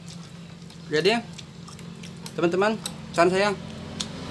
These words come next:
coba nikmati dan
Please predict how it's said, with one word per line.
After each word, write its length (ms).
coba 400
nikmati 480
dan 240